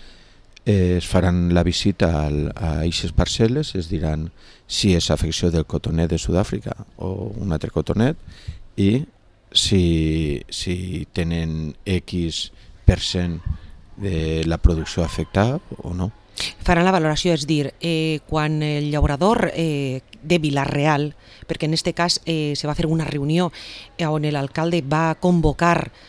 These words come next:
Speaker 2: l'alcalde de Vila-real, junt amb vostè, en el regidor d'Agricultura, va convocar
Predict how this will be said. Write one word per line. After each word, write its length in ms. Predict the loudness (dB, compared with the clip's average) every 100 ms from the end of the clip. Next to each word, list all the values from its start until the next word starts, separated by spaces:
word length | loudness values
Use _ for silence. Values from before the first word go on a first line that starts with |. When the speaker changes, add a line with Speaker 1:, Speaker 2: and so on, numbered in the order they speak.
| -12
Speaker 2:
l'alcalde 320 | -8 -6 -4 -2
de 40 |
Vila-real, 540 | -2 -2 0 0 0 -2 -10 -16
junt 260 | -4 0 0
amb 100 | 0 -4
vostè, 300 | -2 0 0
en 120 | 0
el 80 | -4
regidor 420 | -6 -4 -2 -2
d'Agricultura, 680 | -2 -2 -2 -2 0 0 0 -6 -4
va 100 | -2
convocar 540 | 0 0 0 0 0